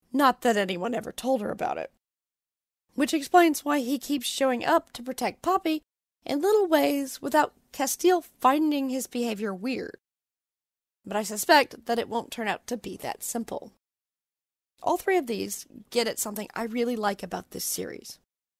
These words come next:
and series in general. Continuity. The joining is mentioned in book two and comes up several times before it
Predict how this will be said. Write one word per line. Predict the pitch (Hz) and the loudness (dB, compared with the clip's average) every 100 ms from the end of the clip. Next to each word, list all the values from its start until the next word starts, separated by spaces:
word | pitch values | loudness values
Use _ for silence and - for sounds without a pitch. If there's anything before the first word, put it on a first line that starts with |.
| _ | _
and | - 247 247 - - | 0 2 0 -6 -10
series | - 294 254 226 214 - - | -4 0 0 0 -4 -8 -10
in | 202 | -4
general. | 269 269 - - _ _ _ _ _ _ _ - | -2 -2 -4 -12 _ _ _ _ _ _ _ -2
Continuity. | - 381 339 - 339 269 208 - 50 50 190 _ _ _ _ _ _ _ _ _ _ _ _ _ - | 8 8 8 4 4 6 4 0 -6 -12 -18 _ _ _ _ _ _ _ _ _ _ _ _ _ -12
The | 226 | 0
joining | 339 427 480 | 2 4 2
is | 302 196 | 0 -2
mentioned | 202 247 320 - 269 | -2 -2 -2 -2 -2
in | 233 208 | -2 -4
book | - - - | -8 -8 -6
two | 294 359 415 403 _ _ _ _ _ | -2 0 -2 -6 _ _ _ _ _
and | - 247 | -10 -2
comes | 330 339 | 2 4
up | - - - | 2 -2 -6
several | - 285 294 | -4 0 0
times | - - 226 330 359 - | -2 -2 0 0 -2 -6
before | - 254 - | -8 -6 -2
it | 240 | -2